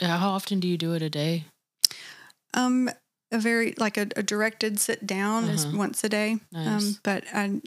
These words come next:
Speaker 2: you kinda meditate all the time doing
Speaker 1: Yes.
Speaker 2: things. Yeah.
Speaker 1: That's great.
Speaker 2: Mm-hmm. Yeah.
Speaker 1: Oh.
Speaker 2: That's a good question.
Speaker 1: And then <clears throat> the third thing is I want you to tell everybody about your personal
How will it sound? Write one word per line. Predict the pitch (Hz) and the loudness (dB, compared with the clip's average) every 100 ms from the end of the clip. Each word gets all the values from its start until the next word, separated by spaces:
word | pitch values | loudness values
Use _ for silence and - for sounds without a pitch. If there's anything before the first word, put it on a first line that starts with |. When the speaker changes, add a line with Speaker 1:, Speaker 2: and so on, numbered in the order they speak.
| - - _ - | -10 -20 _ -6
Speaker 2:
you | 208 | -6
kinda | - 220 214 208 214 | -2 0 0 0 0
meditate | 208 208 220 208 | 0 -2 -2 -2
all | |
the | 208 | -2
time | 208 214 214 - 269 | -2 0 -2 -2 -6
doing | 269 247 220 | -4 0 0
Speaker 1:
Yes. | 226 | 0
Speaker 2:
things. | 226 240 277 | 0 -2 0
Yeah. | 269 - _ _ _ - | -2 -4 _ _ _ -4
Speaker 1:
That's | 175 - | -2 -2
great. | 165 165 170 - | 0 -2 -2 -2
Speaker 2:
Mm-hmm. | 233 226 226 226 _ _ - | 0 0 0 -2 _ _ -10
Yeah. | 247 - | -8 -4
Speaker 1:
Oh. | 233 247 202 - 254 | 0 0 0 -2 -2
Speaker 2:
That's | 247 | -2
a | |
good | 233 226 | -2 -4
question. | 220 233 226 - | -4 -6 -10 -4
Speaker 1:
And | 214 208 | 0 2
then | 208 196 - | 2 2 -2
<clears throat> | - - 247 226 | -4 0 2 4
the | 196 180 | 2 2
third | 247 214 | 2 2
thing | 170 156 | 2 2
is | 175 | 2
I | 165 | 2
want | 160 160 156 147 - - | 2 4 4 2 0 -2
you | 165 156 156 | 2 2 2
to | 156 | 0
tell | - 156 156 151 - | 0 2 2 0 -2
everybody | - 143 143 143 143 | -4 -2 -2 0 -2
about | 139 131 - | -2 -2 0
your | 143 | -2
personal | - 170 160 - 160 151 147 | 0 2 2 2 2 2 0